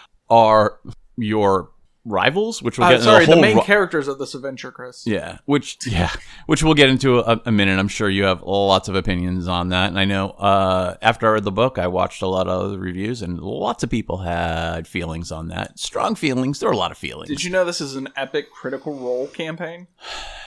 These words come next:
Speaker 2: What about this is Critical <laughs> Role again? Just that
Speaker 1: Yeah.
Speaker 2: it takes place in Exandria?
Speaker 1: Well, see, it's fascinating to me because they talk about introducing a new, you know, that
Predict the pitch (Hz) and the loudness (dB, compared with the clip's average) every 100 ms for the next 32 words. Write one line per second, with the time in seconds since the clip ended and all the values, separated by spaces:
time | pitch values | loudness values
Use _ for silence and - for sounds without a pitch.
0 | - _ - 240 226 220 214 190 175 - | -20 _ 0 2 4 2 2 -4 -6 -2
1 | 180 277 190 143 - 208 254 262 277 - | -2 0 0 0 -2 -4 -4 -4 -6 -6
2 | - _ 190 196 202 196 92 90 127 - | -14 _ -2 2 4 4 4 -2 -6 -6
3 | - 151 165 165 139 131 135 196 226 262 | -6 -6 -6 -8 -12 -10 -10 -10 -10 -12
4 | - 226 202 - - 185 196 - _ _ | 2 4 2 -2 -2 0 0 -2 _ _
5 | _ - - - - 196 196 185 139 117 | _ 0 0 2 2 2 2 0 0 0
6 | - 113 110 107 117 110 104 95 113 - | 0 -2 -2 -2 -2 0 0 0 -4 0
7 | 160 165 127 117 - 156 165 135 123 135 | 0 2 2 2 2 -4 -4 -6 -6 -4
8 | 120 120 - 92 92 92 101 120 123 120 | -2 -2 -4 -6 -4 -2 0 0 0 0
9 | 120 101 104 95 92 95 98 | -2 -2 -2 -2 -2 -2 -4